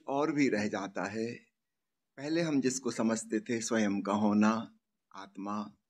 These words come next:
हम स्व की खोज में, मैं कौन हूँ की खोज में अध्यात्म की यात्रा करते हैं,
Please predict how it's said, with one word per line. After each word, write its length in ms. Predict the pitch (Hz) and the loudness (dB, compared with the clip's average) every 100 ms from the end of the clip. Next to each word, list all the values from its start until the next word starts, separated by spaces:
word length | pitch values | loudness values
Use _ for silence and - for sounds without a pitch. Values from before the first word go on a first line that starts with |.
| _ _ _ 127 | _ _ _ -10
हम 120 | 131 | -10
स्व 300 | 120 139 131 | -2 2 2
की 180 | 131 127 | 2 0
खोज 320 | 131 120 117 | 2 4 6
में, 340 | 120 120 120 - _ | 6 4 0 -6 _
मैं 200 | 110 123 | -10 -8
कौन 260 | 127 117 120 | -4 -2 0
हूँ 140 | 120 | 2
की 160 | 113 120 | 2 0
खोज 320 | 110 120 113 | 0 0 4
में 440 | 110 120 117 - - _ _ _ | 4 4 2 -4 -16 _ _ _
अध्यात्म 460 | - 110 98 98 110 | -18 -10 -10 -6 -6
की 180 | 107 110 | 0 0
यात्रा 320 | 92 - 110 | 0 -2 -4
करते 380 | - 98 98 113 | -2 -4 -4 -4
हैं, 440 | 110 113 113 - | -4 -4 -8 -12